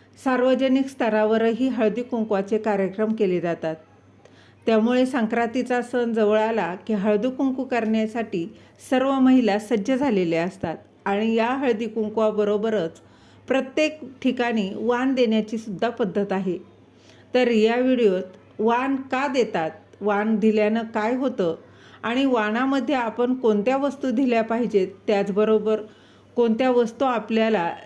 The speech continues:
देणं कटाक्षानं टाळायचं आहे, याचीच माहिती या व्हिडिओत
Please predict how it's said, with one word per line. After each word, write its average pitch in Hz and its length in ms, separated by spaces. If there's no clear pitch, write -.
देणं 220 320
कटाक्षानं 226 720
टाळायचं 220 600
आहे, 185 360
याचीच 220 440
माहिती 277 520
या 202 140
व्हिडिओत 220 400